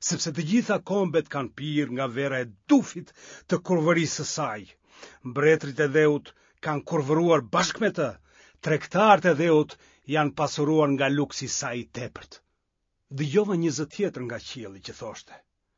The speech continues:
Dil prej saj, o populli im, që të mos bëhesh pjesëtar në mëkatet e saj dhe të mos marrësh ndonjë prej murtajave të saj, sepse mëkatet e saj janë bërë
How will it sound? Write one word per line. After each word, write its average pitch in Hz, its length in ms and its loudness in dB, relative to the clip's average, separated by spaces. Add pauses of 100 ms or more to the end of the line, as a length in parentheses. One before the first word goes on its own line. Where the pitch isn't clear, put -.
(380)
Dil 190 460 0
prej 208 240 0
saj, 185 420 0
o 170 80 0
populli 156 560 -2
im, 101 160 -6 (520)
që 156 80 -8
të 160 80 -6
mos 175 240 2
bëhesh 196 380 -2
pjesëtar 196 560 -2
në 170 100 -2
mëkatet 180 560 -4
e 175 80 -2
saj 170 360 -6 (480)
dhe 160 140 0
të 160 120 -2
mos 180 200 2
marrësh 202 540 0
ndonjë 185 340 -2
prej 175 220 -2
murtajave 156 720 2
të - 80 -14
saj, 113 280 -8 (280)
sepse - 400 -2
mëkatet 190 560 2
e 175 80 0
saj 190 220 0
janë 160 260 2
bërë 156 200 4